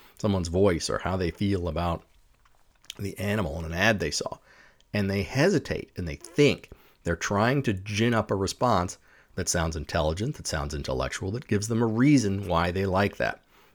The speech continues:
You're not looking for the reason. You're looking for the whether they liked it or not, whether it spurred an emotional response. So if you can get to that by what's unsaid, i e the length of that pause or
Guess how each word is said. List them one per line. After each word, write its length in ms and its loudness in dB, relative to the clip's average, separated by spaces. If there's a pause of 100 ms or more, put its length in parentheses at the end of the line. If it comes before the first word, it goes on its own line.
You're 120 2
not 140 4
looking 220 4
for 80 -4
the 100 4
reason. 400 4 (520)
You're 240 4
looking 280 2
for 180 2
the 80 2
whether 260 2
they 160 0
liked 320 -2
it 120 -4
or 120 -2
not, 400 -2
whether 180 -6
it 140 -8
spurred 400 6
an 80 4
emotional 460 -2
response. 580 -6 (680)
So 140 -6
if 120 -8
you 60 -6
can 160 -8
get 220 -2
to 100 -2
that 360 2 (280)
by 120 0
what's 280 -2 (100)
unsaid, 540 0 (100)
i 160 -6
e 180 -6
the 120 -6
length 320 -4
of 80 -2
that 200 -2
pause 440 2
or 500 -6